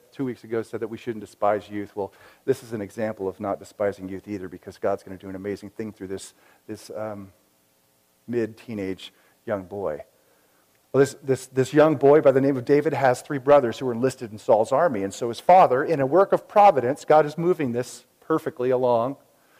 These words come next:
He's, he's moving David to his public debut, out onto the battlefield, in, into public. In an act of providence, uh, his father Jesse says, "Hey, David, I want you to take some food down to your older brothers, down to the battle lines." And so he does. It's about twelve miles west of,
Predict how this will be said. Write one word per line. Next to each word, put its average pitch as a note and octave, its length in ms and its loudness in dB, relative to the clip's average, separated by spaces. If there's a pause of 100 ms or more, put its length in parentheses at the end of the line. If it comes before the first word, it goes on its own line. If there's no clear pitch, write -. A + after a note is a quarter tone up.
(200)
He's, D#3 280 -2
he's C#3+ 280 -2
moving F3 320 0
David D3+ 280 2
to B2 100 -10
his A2+ 100 -6
public C#3+ 460 -2
debut, A#2 560 -2 (180)
out A#2+ 180 4
onto C3+ 240 -2
the C#3 60 -8
battlefield, B2 720 0
in, B2+ 240 -8
into B2+ 240 -6
public. A#2+ 380 -2 (1080)
In E3+ 80 6
an E3+ 80 8
act F#3+ 180 8
of F#3+ 80 -2
providence, E3 560 6 (220)
uh, E3 100 6
his D#3 180 0
father F3 300 8
Jesse E3 320 4
says, E3+ 220 4
"Hey, D#3+ 140 0
David, D#3 280 4
I D3 60 8
want D#3+ 180 -2
you D3+ 60 0
to - 40 -6
take D#3+ 180 -2
some C#3+ 100 -6
food E3 260 -4
down D#3+ 200 6
to D#3 40 -4
your D3+ 140 2
older D3 140 2
brothers, A2+ 440 4
down C3 220 4
to C3 60 -4
the B2+ 40 -6
battle A#2+ 300 6
lines." G2 300 2
And A#2+ 60 -6
so C#3+ 140 -4
he C3+ 120 -2
does. C3+ 260 8
It's A2 100 -12
about B2+ 220 4
twelve D#3+ 260 6
miles C#3+ 300 4
west B2+ 260 2
of, - 160 -8